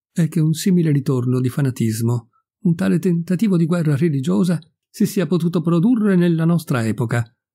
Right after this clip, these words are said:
nella nostra grande Parigi, tra il nostro bravo popolo, e per di più in tempi di democrazia, di tolleranza universale,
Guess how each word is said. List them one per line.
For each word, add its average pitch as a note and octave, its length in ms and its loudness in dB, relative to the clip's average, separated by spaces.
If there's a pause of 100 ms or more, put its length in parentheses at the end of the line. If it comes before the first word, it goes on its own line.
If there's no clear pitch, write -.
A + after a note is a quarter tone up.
(220)
nella F3+ 260 2
nostra F3 380 0
grande F#3 360 2
Parigi, B2 560 -2 (240)
tra - 140 -2
il C#3+ 80 2
nostro C#3 320 0
bravo C#3 300 -2
popolo, G#2 580 -4 (480)
e E3 160 -2
per E3+ 140 0
di E3+ 100 0
più A#3+ 180 0
in G#3+ 100 4
tempi F3+ 340 0
di E3+ 100 0
democrazia, E3+ 800 0
di C#3+ 140 0
tolleranza D3 580 0
universale, C#3 760 0